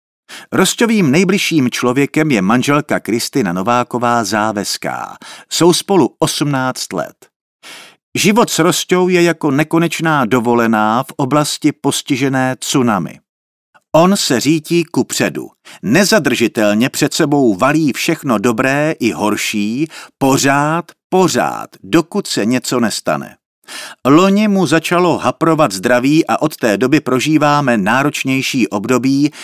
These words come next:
které ale přineslo i pozitiva. Rosťa dostal možnost přibrzdit a přemýšlet o tom, jak dál dělat, co nejlíp umí a co ho baví,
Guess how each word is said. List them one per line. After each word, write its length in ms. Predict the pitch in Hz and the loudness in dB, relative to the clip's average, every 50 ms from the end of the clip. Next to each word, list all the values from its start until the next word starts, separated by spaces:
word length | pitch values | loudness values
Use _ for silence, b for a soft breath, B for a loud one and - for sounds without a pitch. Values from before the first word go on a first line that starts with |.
| B B B B | B B B B
které 340 | - - 156 160 180 190 - | -4 0 2 4 4 2 2
ale 220 | - 180 180 160 | 2 2 2 0
přineslo 580 | - - - 170 160 165 151 - - 160 165 - - | 0 0 -2 0 0 0 -2 -2 -2 -2 -2 0 -2
i 100 | 156 151 | -4 -4
pozitiva. 720 | - - 143 143 127 151 131 - - 76 67 58 57 - _ _ _ _ _ _ _ B B B B B B _ | -2 -4 -2 0 0 0 -2 -2 -6 -8 -8 -10 -14 -16 _ _ _ _ _ _ _ B B B B B B _
Rosťa 440 | - 107 143 196 - - - - 214 | 0 2 2 2 2 0 2 2 2
dostal 420 | 196 190 - - - 214 196 175 143 | 2 2 0 0 0 2 2 2 2
možnost 540 | 135 151 139 135 139 160 160 151 - - - | 2 0 -2 -2 -2 -2 -2 -4 -6 -12 -14
přibrzdit 760 | - - - 156 147 147 190 190 147 107 - - 85 78 - - - | -10 -2 0 0 2 2 2 0 0 0 -4 -6 -6 -6 -6 -10 -12
a 60 | 95 | -10
přemýšlet 640 | - - - 120 123 139 143 131 - 123 101 - - - | -8 -6 -4 -2 -2 -2 -4 -2 -2 -2 -2 -4 -4 -4
o 100 | 117 117 | -4 -4
tom, 380 | - - 131 127 131 135 113 - - _ _ _ _ | -2 0 0 0 0 0 -4 -6 -8 _ _ _ _
jak 280 | 104 95 120 170 196 - - - | -6 0 0 0 0 0 -6 -12
dál 400 | - 92 139 143 135 113 104 98 | -4 -2 0 2 2 2 0 0
dělat, 420 | 85 80 104 117 123 135 143 147 - - | -2 -2 0 2 2 2 0 -2 -4 -8
co 180 | - - 135 | -4 -4 -2
nejlíp 440 | 120 131 147 147 139 113 95 82 - - | -2 -2 -2 -2 -2 -4 -6 -6 -6 -6
umí 460 | 101 95 95 104 110 117 135 156 165 B B B B B | -4 -2 0 0 0 0 -2 -4 -6 B B B B B
a 100 | - 139 | -2 -2
co 180 | - - 185 160 | 0 2 2 2
ho 120 | 156 175 | 2 2
baví, 460 | 151 170 175 165 113 90 71 67 73 | 2 2 0 0 0 -4 -6 -8 -12